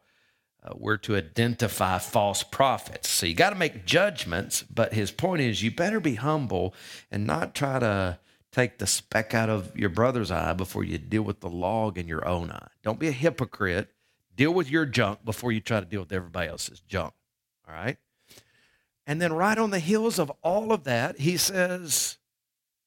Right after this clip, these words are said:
"Ask, seek, knock." I-, in other words, if you are gonna have wisdom to judge correctly,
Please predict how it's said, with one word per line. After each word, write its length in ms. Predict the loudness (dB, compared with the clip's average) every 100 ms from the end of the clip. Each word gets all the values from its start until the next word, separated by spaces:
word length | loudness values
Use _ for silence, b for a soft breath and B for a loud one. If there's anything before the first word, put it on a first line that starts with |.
| _
"Ask, 640 | 0 0 -2 -10 -16 -16 -16 _ _ _ _
seek, 540 | 0 2 2 -2 -8 _ _ _ _ _ _ _ _ -16
knock." 460 | -10 -8 -10 -14 _ _ _ _ _ _ _ _ _ _
I-, 40 | -18
in 440 | -14 -12 -2 2
other 200 | 4 4
words, 420 | 2 2 -2 -2
if 200 | 0 0
you 460 | 4 4 4 0 -8 _ _ _ _ 0
are 80 | 4
gonna 160 | 4
have 180 | 4 4
wisdom 480 | 4 4 4 2 0
to 140 | 2 0
judge 500 | 4 4 4 0 -4
correctly, 1000 | 0 0 2 2 0 0 2 4 0